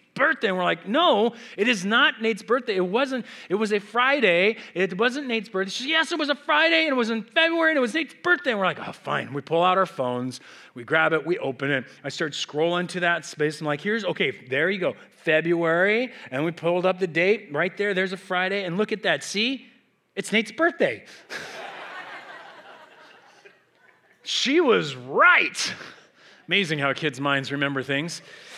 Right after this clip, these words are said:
I was so sincerely sure she was sincerely wrong, but she was so sincere she was right, and yet she was.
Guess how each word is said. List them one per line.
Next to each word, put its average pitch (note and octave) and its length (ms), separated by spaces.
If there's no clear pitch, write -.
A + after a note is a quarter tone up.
I G3 200
was G3+ 200
so G#3+ 280
sincerely F3 1000
sure D#3+ 540
she G#3 300
was D#3+ 180
sincerely D3+ 640
wrong, B2+ 560
but B2 140
she G3+ 180
was G3+ 180
so C#3+ 180
sincere C#3+ 500
she E3+ 220
was D#3+ 220
right, C3 200
and D#3+ 80
yet F3+ 120
she - 120
was. G3+ 400